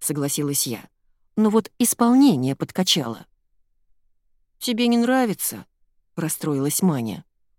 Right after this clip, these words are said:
"Извини, нет". "Ой, да Шулечка!" кинулась ко мне Тася. "Ты не расстраивайся,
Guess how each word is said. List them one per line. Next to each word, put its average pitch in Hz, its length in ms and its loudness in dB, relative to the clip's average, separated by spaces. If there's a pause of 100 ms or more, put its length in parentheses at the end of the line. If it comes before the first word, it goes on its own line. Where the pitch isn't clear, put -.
(240)
"Извини, 262 480 6
нет". 131 400 -6 (1160)
"Ой, 220 220 0
да 202 220 -2
Шулечка!" 117 760 -2 (540)
кинулась 214 400 2
ко 156 100 -4
мне 165 200 0
Тася. - 480 -4 (400)
"Ты 285 120 2
не 302 120 0
расстраивайся, 302 880 -2